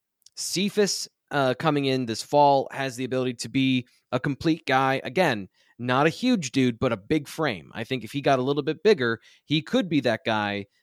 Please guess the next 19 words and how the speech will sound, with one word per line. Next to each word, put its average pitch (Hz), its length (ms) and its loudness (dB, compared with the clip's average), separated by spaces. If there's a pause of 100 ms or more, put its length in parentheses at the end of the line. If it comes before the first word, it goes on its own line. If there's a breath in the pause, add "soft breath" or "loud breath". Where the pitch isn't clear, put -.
(140)
that 117 300 0
can, 110 480 0
uh, 107 320 -2 (200)
come 151 220 0
through 151 300 0
in 131 200 -2
every 127 280 -2
situation. 104 600 -6 (360)
He's 135 300 -4
got 110 200 0
the 104 60 -8
tenacity 143 760 -2 (200)
to, 123 560 0
you 127 160 -2
know, 107 160 0
be 117 260 0
a, 104 100 0
a, 110 240 2 (120)
a 101 300 -2